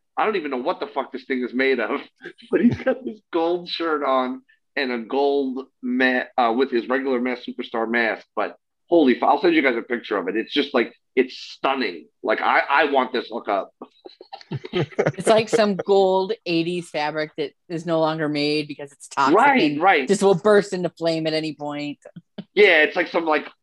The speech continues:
Speaker 1: a controversial hybrid of, like, whatever, rayon and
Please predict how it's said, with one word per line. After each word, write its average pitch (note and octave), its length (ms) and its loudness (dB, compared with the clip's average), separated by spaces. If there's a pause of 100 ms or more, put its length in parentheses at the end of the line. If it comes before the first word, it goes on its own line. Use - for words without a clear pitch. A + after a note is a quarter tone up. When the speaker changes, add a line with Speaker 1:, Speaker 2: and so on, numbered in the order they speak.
Speaker 1:
a C#3 200 -2
controversial D3 720 -4
hybrid C3+ 480 -2
of, A#2+ 100 -8
like, A#2 180 -8
whatever, A#2+ 340 -2
rayon B2+ 460 -2
and A#2+ 120 -10